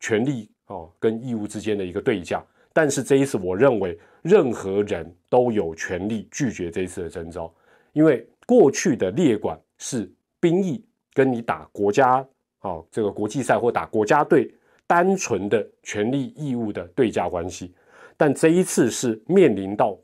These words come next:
国内外双重的疫情的这种威胁跟变数之下。你要想想看，大家说啊，现在在讲说这个墨西哥好像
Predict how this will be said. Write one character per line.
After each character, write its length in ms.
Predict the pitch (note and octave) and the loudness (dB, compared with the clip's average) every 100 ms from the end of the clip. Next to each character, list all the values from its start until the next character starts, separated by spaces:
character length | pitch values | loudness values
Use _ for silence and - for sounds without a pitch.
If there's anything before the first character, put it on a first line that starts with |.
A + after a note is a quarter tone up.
| - | -10
国 420 | A2 A2 B2+ C#3 | -4 0 2 2
内 380 | E3 E3+ A2 G2 | 4 4 2 -2
外 340 | A#2 D#3+ F#2+ | 2 2 2
双 420 | F2+ - D#3+ D3 D3+ | -4 0 2 2 -2
重 340 | - G2 F#2+ | -4 -4 -2
的 180 | G#2+ G#2 - - | -2 -2 -4 -12
疫 200 | F3+ B2+ | -8 -6
情 260 | - F#2+ | -8 -10
的 200 | F2+ F#2+ - _ _ _ _ _ | -8 -8 -10 _ _ _ _ _
这 100 | B2 | -2
种 260 | A2 E2 D2+ _ - | -2 -4 -8 _ -4
威 260 | B2+ F#3+ | 2 2
胁 220 | G3 - F#2 | 2 -2 -2
跟 180 | G#2+ | -2
变 220 | A2+ D#3 F#2+ | 0 0 0
数 160 | - | -6
之 140 | F2 F#2+ | -10 -6
下。 200 | G2 D#2 _ _ _ _ _ _ _ _ | -6 -8 _ _ _ _ _ _ _ _
你 80 | B2 | 2
要 100 | E3+ | 2
想 140 | D#3+ | 4
想 100 | C3+ | 0
看， 220 | G#2+ B2 E2+ _ | 0 -2 -4 _
大 140 | - C#3+ | 0 2
家 60 | |
说 240 | C#3+ C#3 - | 4 2 0
啊， 180 | A2 G2 | -4 -2
现 160 | C3+ | 2
在 80 | B2 | 2
在 140 | A#2+ | 2
讲 180 | A2 F2 | -2 -4
说 260 | E2+ G#2+ G#2 _ - _ | -2 -2 -4 _ -20 _
这 120 | G#2+ | -8
个 160 | F#2+ F#2+ | -6 0
墨 160 | C3+ | 0
西 120 | E3+ A#2+ | 0 2
哥 300 | B2 B2 C3 _ | 4 4 0 _
好 120 | - | -8
像 200 | F#2+ A#2+ | -2 0